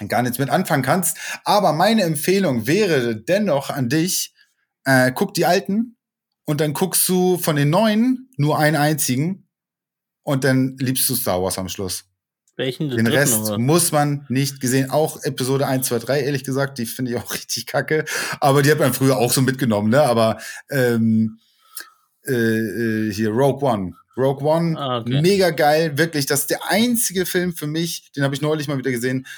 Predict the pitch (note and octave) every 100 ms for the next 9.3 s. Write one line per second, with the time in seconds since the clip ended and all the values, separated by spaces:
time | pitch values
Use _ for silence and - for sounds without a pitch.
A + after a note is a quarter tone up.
0 | - A2+ G#2+ C#3+ C#3+ C#3 C#3 _ _ B2
1 | B2+ B2+ A2+ E3 D3+ - - E3+ D#3+ D3
2 | C#3 C#3 B2 B2 B2+ B2 - B2 A#2+ B2
3 | A2+ - _ - - - F#3+ F3 - B2+
4 | C3+ D#3 C3+ C3+ C#3+ D3 D3 - - C#3+
5 | C#3 C3 - C#3 C3 B2+ G#2+ G#2 - G2+
6 | F#2+ F#2 F2+ - E3 D#3 C#3 - B2 A#2+
7 | G#2 - - C3 B2+ A#2 C3 D3+ - B2+
8 | A#2 B2+ A#2 A#2 A#2 G2+ F#2+ F2+ F2+ F2
9 | G#2 F2+